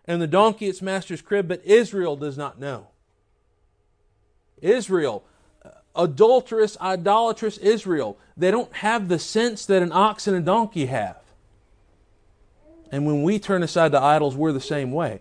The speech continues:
aren't we? When we fall under idolatry today, we don't want to consider. We don't want to understand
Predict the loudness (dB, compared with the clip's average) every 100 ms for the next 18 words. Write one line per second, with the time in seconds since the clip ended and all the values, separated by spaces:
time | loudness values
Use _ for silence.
0 | -10 -10 -10 -14 -20 _ _ _ _ _
1 | _ _ _ _ _ _ _ _ 2 4
2 | 4 4 4 0 0 2 4 4 2 4
3 | 4 4 4 2 0 -4 -8 -2 0 0
4 | -4 -16 _ _ _ _ -2 2 4 4
5 | 4 2 2 -2 -2 -4 -2 -2 -2 -4
6 | -14 _ 2 4 2 2 0 0 -4 -4
7 | -4 -6 -8 -10 -10 -10 -16 -20